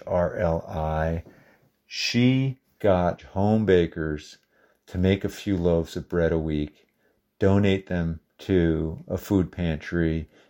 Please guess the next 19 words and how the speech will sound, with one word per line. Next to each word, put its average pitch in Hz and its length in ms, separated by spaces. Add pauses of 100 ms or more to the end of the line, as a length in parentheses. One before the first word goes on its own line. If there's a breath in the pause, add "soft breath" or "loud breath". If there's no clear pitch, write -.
(120)
and 78 100
she's 98 360
organized 82 520
a 87 60
system 85 540
of, 73 360
in 85 200
which 76 220
people 95 220
could 80 200
drop 85 360
off 92 440
their 92 180
bread 90 640
or 80 160
have 82 220
it - 120
picked - 320
up, 82 420